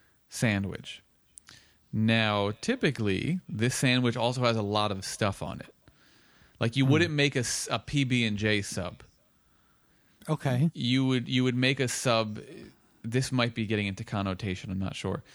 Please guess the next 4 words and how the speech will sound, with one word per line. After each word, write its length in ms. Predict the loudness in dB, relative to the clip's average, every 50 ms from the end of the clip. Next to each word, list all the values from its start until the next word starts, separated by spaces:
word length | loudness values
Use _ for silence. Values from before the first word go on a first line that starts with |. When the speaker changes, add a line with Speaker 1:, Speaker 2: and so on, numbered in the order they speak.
| -20 -20 -20 -20 -20 -20 _ _ -4
Speaker 1:
Um, 460 | -2 0 0 0 0 -2 -4 -6 -8 -10 -16 _ _ _ _ _ _ _ _ _ _ -16
has, 1120 | -12 -8 -4 -2 0 2 2 2 2 2 2 2 0 -2 -4 -6 -6 -8 -10 -12 -12 -16 _ _ _ _ _ _ _ -6
like, 260 | -4 -4 -4 -4 -2
meats 640 | -2 0 2 2 2 2 0 -2 -6 -10 -10 -10 -12